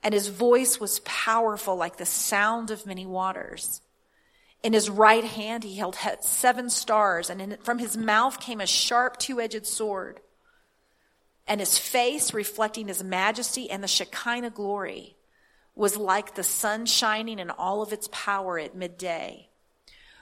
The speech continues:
When I saw him, I fell at his feet as though dead. And he placed his right hand upon me and said, "Do not be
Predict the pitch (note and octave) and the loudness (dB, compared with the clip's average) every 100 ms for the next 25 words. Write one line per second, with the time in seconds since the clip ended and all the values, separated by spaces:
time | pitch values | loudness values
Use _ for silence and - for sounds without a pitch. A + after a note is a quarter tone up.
0 | - - A3+ A3+ A3 - - - C4+ D#4 | -4 4 6 8 8 8 8 8 6 6
1 | F4+ E4+ - C4+ G#3+ G#3+ C4 - _ - | 4 0 -6 -4 -4 -6 -10 -16 _ -6
2 | G3 G3 - - B3+ B3+ D4 C#4+ A3 A3 | -4 -4 -6 -2 0 2 0 -2 -4 -4
3 | - G3 - - - D#4 A3+ - - - | -6 -8 -6 -6 -6 -8 -10 -10 -14 -14
4 | _ F#3+ F#3+ G3 F3 F3+ F3 F3 E3+ D#3 | _ -4 -4 -6 -4 -4 -4 -6 -6 -4
5 | D3+ - - _ _ _ _ _ _ _ | -6 -8 -14 _ _ _ _ _ _ _
6 | _ _ _ _ _ - G#3 A#3 - - | _ _ _ _ _ -2 -2 -2 -6 -2
7 | C4 C#4+ C#4+ - A3 G3 F#3+ A3 A#3 A3+ | 0 0 -2 -4 -6 -2 4 6 4 -2
8 | A#3 A3+ G#3+ G3+ - A3 G#3 G3+ F#3 - | -8 -8 -6 -8 -4 -2 -2 -6 -12 -8
9 | F#3 - G3 F#3 F3+ G#3+ A#3+ B3+ A#3+ A3 | -4 -2 -2 -4 -8 -8 -6 -6 -4 -4
10 | G#3 G#3 - - G3 F#3+ | -4 -6 -8 -14 -12 -10